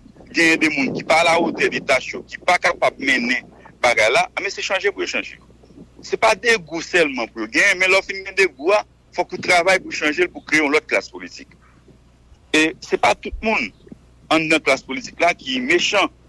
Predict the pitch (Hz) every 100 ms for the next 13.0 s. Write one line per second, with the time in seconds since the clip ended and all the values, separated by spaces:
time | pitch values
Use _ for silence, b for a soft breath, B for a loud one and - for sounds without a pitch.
0 | _ _ - - - - 175 180 214 156
1 | - - - - - - - - 143 156
2 | 202 269 165 - - 165 147 220 - 269
3 | - 190 240 214 - - - - 156 151
4 | 147 131 139 175 - - 123 123 - -
5 | 131 113 123 123 208 208 B B - 156
6 | 165 - - 139 143 - 202 - 165 -
7 | 127 120 117 185 208 160 143 120 151 196
8 | - B B _ 143 139 - 135 120 110
9 | 165 214 - - _ _ 160 165 - _
10 | 202 208 170 160 143 147 180 196 147 -
11 | 180 - 175 190 - - _ - - 165
12 | 180 185 175 170 185 - 202 - 196 190